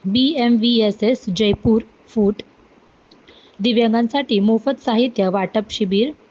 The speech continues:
दिनांक पंचवीस ते अठ्ठावीस फेब्रुवारी, वेळ सकाळी दहा ते पाच वाजेपर्यंत.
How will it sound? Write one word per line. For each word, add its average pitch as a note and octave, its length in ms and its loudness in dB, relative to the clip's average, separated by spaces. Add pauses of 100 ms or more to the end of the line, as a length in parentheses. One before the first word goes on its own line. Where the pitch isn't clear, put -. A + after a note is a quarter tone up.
(600)
दिनांक A#3+ 400 0 (200)
पंचवीस A3+ 460 -2
ते F#3+ 100 0
अठ्ठावीस G#3 520 -4
फेब्रुवारी, G#3 540 0 (360)
वेळ A#3+ 260 2
सकाळी G#3+ 520 -4
दहा F#3 240 -2 (120)
ते G#3 140 0 (140)
पाच F#3+ 220 -4
वाजेपर्यंत. F#3 560 -4